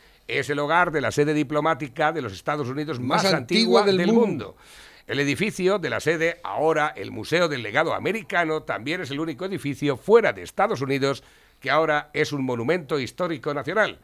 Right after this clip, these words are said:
Speaker 2: Ujú.
Speaker 1: Marruecos es también uno de los pocos países en África que aplica una extensión de viaje sin visa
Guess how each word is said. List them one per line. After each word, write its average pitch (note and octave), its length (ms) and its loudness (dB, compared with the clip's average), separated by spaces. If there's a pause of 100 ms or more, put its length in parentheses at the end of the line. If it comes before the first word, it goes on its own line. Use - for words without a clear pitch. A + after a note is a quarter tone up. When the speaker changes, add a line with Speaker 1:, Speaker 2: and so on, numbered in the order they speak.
Speaker 2:
Ujú. G2+ 280 -10
Speaker 1:
Marruecos B2+ 840 -2
es G2 120 -8
también C#3 440 -2
uno E3 220 -2
de D#3 80 -4
los A#2+ 180 -8
pocos - 400 -8
países C3 500 -4
en G2 100 -8
África D3 460 -2
que A3+ 180 0
aplica D#3+ 520 -4
una G3+ 160 -2
extensión B2+ 500 -8
de F#3 80 -6
viaje C#3+ 400 -10
sin F#3 300 -10
visa C#3+ 420 -2